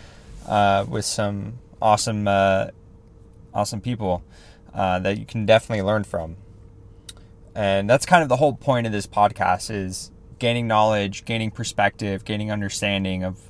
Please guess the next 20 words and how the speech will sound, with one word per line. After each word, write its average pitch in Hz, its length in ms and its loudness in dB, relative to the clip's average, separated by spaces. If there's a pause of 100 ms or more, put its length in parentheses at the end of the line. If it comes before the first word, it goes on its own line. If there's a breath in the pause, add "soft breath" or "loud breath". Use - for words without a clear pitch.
(140)
what 120 160 -2
it 98 80 -4
means 110 260 -4
to - 80 -10
be 107 120 -2
a 98 40 -6
goalkeeper 104 600 -4
and 92 260 -8
everything 104 440 -2
that 90 180 0
it 92 120 -4
entails. 92 600 -2 (480 loud breath)
You 110 120 -8
know, 95 100 -2
not 104 260 0
just - 240 -6
the 104 60 -12
physical 98 720 -6
aspect 90 540 -2
of 87 200 -6